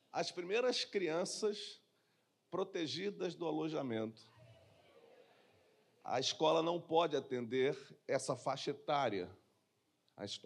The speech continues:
a escola só tem autorização do governo pra crianças bem pequenininhas. Nós estamos batalhando pra alcançar as outras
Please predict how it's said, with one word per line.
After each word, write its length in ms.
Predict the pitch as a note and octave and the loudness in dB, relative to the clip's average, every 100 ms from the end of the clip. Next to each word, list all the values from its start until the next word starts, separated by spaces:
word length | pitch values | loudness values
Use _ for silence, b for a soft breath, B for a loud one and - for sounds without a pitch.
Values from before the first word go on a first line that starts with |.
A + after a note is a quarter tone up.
| - | -14
a 40 | - | -14
escola 360 | - B2+ B2+ | -8 -2 -2
só 180 | B2+ C3+ | -2 -6
tem 180 | A#2 C#3 | -4 -6
autorização 720 | C3 B2+ C3 B2 A2+ - B2+ | -6 -6 -6 -8 -8 -8 -8
do 80 | A2+ | -6
governo 400 | A2+ G#2+ C3+ C3 | -6 -4 -4 -4
pra 200 | A2 G#2 - _ _ _ | -8 -10 -10 _ _ _
crianças 380 | B2 B2 A#2+ G#2 | -6 -4 -6 -8
bem 180 | B2+ C3+ | -6 -6
pequenininhas. 800 | B2 A#2+ A2 G2 G2 D#2+ - _ b b | -10 -8 -6 -6 -6 -8 -14 _ b b
Nós 160 | A2+ G#2+ | -8 -8
estamos 260 | - A#2 G#2 | -4 -6 -4
batalhando 680 | A#2+ A#2+ A2+ G#2 B2+ A2 F#2+ | -4 -2 -4 -2 -2 -2 -4
pra 140 | G2+ | -4
alcançar 640 | G2+ A2+ G2+ - A2 G2+ B B B B | -4 -6 -8 -4 -4 -4 B B B B
as 180 | G2 G2 | -10 -6
outras 500 | A2+ A2+ G#2 G2 - | -6 -4 -6 -8 -10